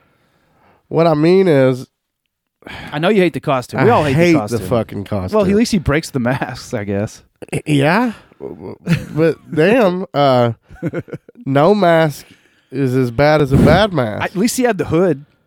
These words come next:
Speaker 2: I guess. I'm,
Speaker 1: Yeah.
Speaker 2: I'm gonna say he had a purple hoodie on.
Speaker 1: He did have. Funny, funny enough,
Speaker 2: I mean,
Speaker 1: he
Speaker 2: it
Speaker 1: had
Speaker 2: was
Speaker 1: a,
Speaker 2: kind of like a, um,
Speaker 1: he had a
Speaker 2: it was kind of
Speaker 1: purple
Speaker 2: a Scarlet Spider,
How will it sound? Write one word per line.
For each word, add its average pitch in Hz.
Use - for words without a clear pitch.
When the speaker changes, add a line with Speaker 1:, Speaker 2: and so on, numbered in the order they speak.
Speaker 2:
I 120
guess. 107
I'm, 147
Speaker 1:
Yeah. 143
Speaker 2:
I'm 185
gonna 233
say 202
he 185
had 185
a 139
purple 165
hoodie 143
on. 101
Speaker 1:
He 139
did 214
have. 233
Funny, 185
funny 190
enough, 160
Speaker 2:
I -
mean, 185
Speaker 1:
he -
Speaker 2:
it -
Speaker 1:
had 151
Speaker 2:
was 147
Speaker 1:
a, -
Speaker 2:
kind 233
of 226
like 214
a, 180
um, 147
Speaker 1:
he 135
had -
a 165
Speaker 2:
it 180
was 196
kind 208
of 175
Speaker 1:
purple 175
Speaker 2:
a -
Scarlet 175
Spider, 165